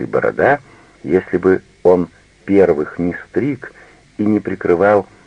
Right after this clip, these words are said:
дорогим париком, а второй по местному обычаю наголо не сбривал, оказались бы сильной проседью. Можно, однако, прибавить, что чёрные глаза Рахили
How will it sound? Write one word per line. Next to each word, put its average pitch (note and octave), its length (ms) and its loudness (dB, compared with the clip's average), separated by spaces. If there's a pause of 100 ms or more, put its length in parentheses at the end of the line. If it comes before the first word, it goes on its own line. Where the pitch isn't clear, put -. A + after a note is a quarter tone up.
дорогим F2+ 540 2
париком, D2 640 -2 (460)
а F#2+ 140 0
второй D3+ 360 4
по G2 100 0
местному D#2+ 480 -2
обычаю D2 560 -4 (400)
наголо D2 640 2
не C#2 160 -8
сбривал, A2 600 -2 (840)
оказались F3 580 2
бы E3 160 0 (200)
сильной D#3 420 0
проседью. - 880 -6 (480)
Можно, F#2+ 360 0
однако, F#2 360 0
прибавить, C2+ 540 -4 (340)
что - 260 -4
чёрные G2+ 520 2
глаза F#2 340 2
Рахили F2+ 580 -2